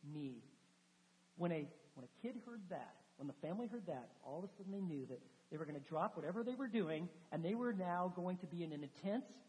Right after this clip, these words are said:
year, two year, maybe a little bit longer season of life where they were gonna be completely united with this rabbi. They would travel with him, they'd do everything with him. The rabbi was gonna pour his life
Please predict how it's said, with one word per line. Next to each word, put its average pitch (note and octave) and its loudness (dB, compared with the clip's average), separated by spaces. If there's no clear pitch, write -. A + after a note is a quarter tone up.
year, A3 0
two A3+ 2
year, B3+ 0
maybe F#3+ 4
a G#3+ 4
little G3 4
bit B3+ 0
longer G3 6
season C#4 4
of G3+ 4
life G#3 4
where F#3+ 6
they G#3 6
were G3 4
gonna F#3 4
be - -2
completely C#4 -2
united F#3+ 2
with F3 -2
this F#3+ -4
rabbi. E3+ 4
They F#3 4
would D3 0
travel C4 4
with C4+ 2
him, C4 6
they'd F3+ 2
do F3+ 0
everything B3+ 2
with B3+ 2
him. C4 4
The - 0
rabbi F3 6
was D#3 0
gonna D#3+ 0
pour F#3 2
his D#3 -2
life D#3 2